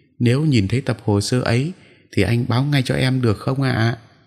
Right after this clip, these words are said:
Ngày chín tháng sáu. Hôm sau, Lượng đến phòng bảo vệ,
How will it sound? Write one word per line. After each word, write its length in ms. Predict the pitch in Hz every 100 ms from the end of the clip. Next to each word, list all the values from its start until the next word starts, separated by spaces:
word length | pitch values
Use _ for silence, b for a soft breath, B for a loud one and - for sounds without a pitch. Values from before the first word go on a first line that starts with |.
| _ _ _ _ _ _ _ _ _ _ _ _ _ _ _ _ _ _ _ _ _ _ _ _ _ _ _ _ _ _ _ _ _
Ngày 340 | - 87 73 67
chín 200 | - 82 104
tháng 200 | 87 90
sáu. 260 | - 78 101 - _ _ _ _ _ _ _ _ 1077 _ _ _ _ _ _ _ _ _
Hôm 200 | - 90
sau, 500 | 82 80 80 78 85 92
Lượng 260 | 87 - -
đến 140 | 123 -
phòng 260 | 76 71
bảo 220 | 76 69
vệ, 320 | 71 80 -